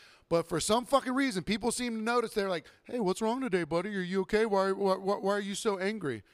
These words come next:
I'm like, I'm not fucking angry. This is my face. This is what my fucking face looks like. I'm not angry. But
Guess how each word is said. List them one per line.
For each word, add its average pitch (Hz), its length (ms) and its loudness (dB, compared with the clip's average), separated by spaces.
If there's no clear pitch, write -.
I'm 123 60 -10
like, 156 100 2
I'm 330 80 4
not 403 160 8
fucking 359 260 2
angry. 339 420 -2
This 359 160 -2
is 370 140 -4
my 381 140 4
face. 349 420 -2
This - 120 -6
is 381 40 -8
what 427 140 -2
my 381 100 2
fucking 349 320 -2
face 359 320 0
looks 269 220 -6
like. 226 220 -6
I'm 392 120 8
not 403 200 6
angry. 392 580 0
But 147 440 0